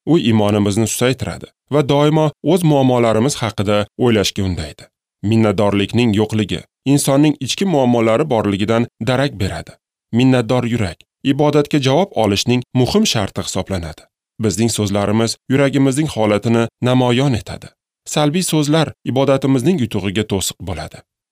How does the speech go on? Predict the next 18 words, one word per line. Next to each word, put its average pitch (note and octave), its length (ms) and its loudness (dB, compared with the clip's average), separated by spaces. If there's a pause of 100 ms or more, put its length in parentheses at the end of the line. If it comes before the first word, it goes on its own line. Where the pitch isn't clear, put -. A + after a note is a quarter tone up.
(200)
Diqqatni A2+ 520 -2
jamlay G#2 340 0
olmaslik A#2+ 720 0
ibodatlarimiz D#3 720 0
uchun E3+ 240 0
to'siq D3 360 -2
bo'lib G#2 300 0
xizmat F2 380 -6
qiladi. E2+ 320 -16 (380)
Agar G#2 280 0
biz A2+ 280 0 (120)
osonlikcha B2+ 720 0 (140)
chalg'iydigan D3+ 680 0
bo'lsak - 360 -4 (180)
va D3+ 160 0
ibodatda C#3 580 2
sobotlikni A2 680 0
ko'rsatmasak, A#2+ 800 -2